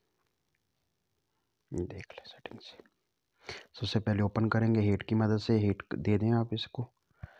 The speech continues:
उसकी मदद से आप आराम से साइडों से उतार लें। ध्यान रहे इसके नीचे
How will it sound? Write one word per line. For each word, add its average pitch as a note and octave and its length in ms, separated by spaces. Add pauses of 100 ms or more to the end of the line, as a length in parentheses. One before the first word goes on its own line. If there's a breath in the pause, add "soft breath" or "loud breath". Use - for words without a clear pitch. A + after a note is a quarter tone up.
(260 loud breath)
उसकी G#2 300
मदद G2+ 240
से - 140
आप G#2 180
आराम G#2 300
से B2 200 (220)
साइडों F#2+ 320
से G#2+ 140
उतार F2 340
लें। - 140 (960 loud breath)
ध्यान G2+ 300
रहे A#2 220 (260)
इसके F#2+ 260
नीचे F#2+ 420